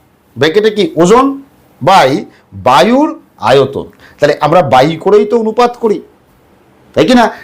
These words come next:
তার মানে এবার যদি একক বলি, এটা কি এককে প্রকাশ করা হবে? দেখো, তাহলে এখানে কত আছে?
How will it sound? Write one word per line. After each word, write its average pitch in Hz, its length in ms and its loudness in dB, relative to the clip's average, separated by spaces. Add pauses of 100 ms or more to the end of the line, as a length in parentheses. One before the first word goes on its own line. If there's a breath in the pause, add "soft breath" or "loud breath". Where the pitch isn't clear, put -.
তার 185 120 0
মানে 220 220 2
এবার 202 240 2
যদি 220 300 -4 (260)
একক 208 320 2
বলি, 240 260 2
এটা 202 220 0
কি 240 320 0
এককে 240 280 2
প্রকাশ 233 320 -2
করা 240 200 0
হবে? 262 300 2 (220)
দেখো, - 340 -6
তাহলে 208 220 2
এখানে 220 360 0
কত 147 200 0
আছে? 214 320 2